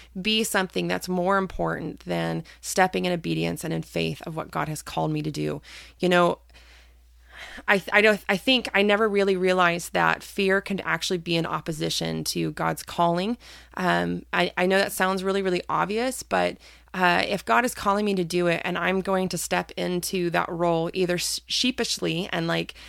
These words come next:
not doing it in its full force, like, I was actually thinking for a long time, maybe I could do this podcast, and this is how we negotiate with God, right?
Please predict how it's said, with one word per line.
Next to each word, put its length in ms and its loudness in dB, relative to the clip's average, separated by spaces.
not 260 4
doing 300 2
it 260 -2
in 260 -2
its 140 -6
full 220 0
force, 460 -2
like, 120 -2
I 120 0
was 100 -2
actually 380 0
thinking 380 -2
for 140 -4
a 40 0
long 200 -2
time, 300 -4
maybe 240 0
I 60 0
could 140 -6
do 80 0
this 120 -4
podcast, 760 -4
and 140 -2
this 140 -2
is 80 -8
how 100 0
we 140 0
negotiate 480 -4
with 100 -12
God, 220 -4
right? 200 -4